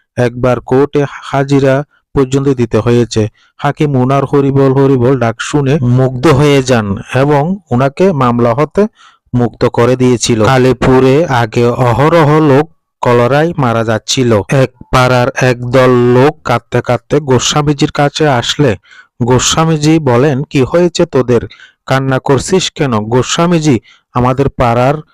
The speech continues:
কলেরায় অহরহ লোক মারা যাচ্ছে, আপনি আমাদের বাঁচান।" সেদিন ছিল বিজয়া দশমী। গোস্বামীজি বললেন,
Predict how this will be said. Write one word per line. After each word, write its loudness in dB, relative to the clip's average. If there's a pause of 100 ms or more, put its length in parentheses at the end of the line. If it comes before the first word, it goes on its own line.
(200)
কলেরায় 2
অহরহ 2
লোক 2
মারা 0
যাচ্ছে, -2
আপনি -2
আমাদের 0
বাঁচান।" -6 (500)
সেদিন 0
ছিল 2
বিজয়া 0
দশমী। 0
গোস্বামীজি -2
বললেন, 0